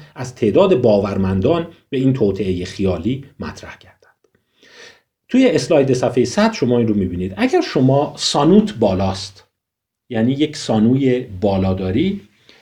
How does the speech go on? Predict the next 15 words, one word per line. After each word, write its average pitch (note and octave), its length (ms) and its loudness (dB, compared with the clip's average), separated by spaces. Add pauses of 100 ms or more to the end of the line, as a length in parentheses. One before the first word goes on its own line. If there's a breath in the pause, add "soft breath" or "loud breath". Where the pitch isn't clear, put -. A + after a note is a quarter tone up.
(160 soft breath)
و C3 360 2 (300)
در B2+ 140 0
واقع C3+ 400 4
در C#3+ 160 0
این D#3+ 200 0
سانوی A#2 460 2
بالا A2 520 4
که C3 140 -2
وقتی B2 280 -2
هستی B2 320 -2
و F3 200 -2 (140)
بهت D#3+ 340 0 (120)
بگند G2+ 460 0 (420 soft breath)
که - 220 -8
اکثریت - 1040 -4